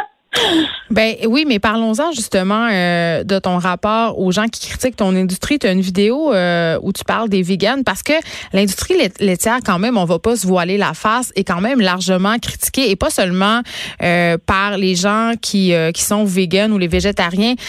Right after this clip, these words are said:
Euh, il y a beaucoup de préjugés sur l'industrie laitière. Moi, j'en ai la, moi, la première, je dois avouer mon billet, j'ai l'impression qu'on enchaîne des vaches dans des enclos, qu'on les insémine, qu'on leur enlève leurs enfants, puis qu'on, on,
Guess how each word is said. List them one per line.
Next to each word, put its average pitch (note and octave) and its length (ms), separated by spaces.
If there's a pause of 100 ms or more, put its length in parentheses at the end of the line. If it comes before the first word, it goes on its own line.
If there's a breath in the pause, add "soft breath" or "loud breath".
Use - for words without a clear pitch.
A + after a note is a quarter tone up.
(260 loud breath)
Euh, F#3 300
il A3 80
y F#3+ 80
a F#3 40
beaucoup F#3 220
de - 80
préjugés G#3+ 600
sur A#3 140
l'industrie F#3+ 360
laitière. A3 380
Moi, B3 180
j'en A#3+ 240
ai B3 120
la, D3 340
moi, G#3 180
la G#3+ 140
première, A3 480
je G3+ 40
dois F3+ 120
avouer F3+ 240
mon G#3 160
billet, F#3+ 320
j'ai G#3 80
l'impression F3 480
qu'on F3 240
enchaîne F#3 420
des F#3 120
vaches F#3+ 220
dans F3+ 140
des F3+ 220
enclos, F3 400
qu'on F#3 160
les F3 180
insémine, G3+ 480
qu'on F#3 140
leur F3 240
enlève F#3 260
leurs F3+ 240
enfants, F3+ 400
puis - 120
qu'on, E3+ 420
on, D#3 220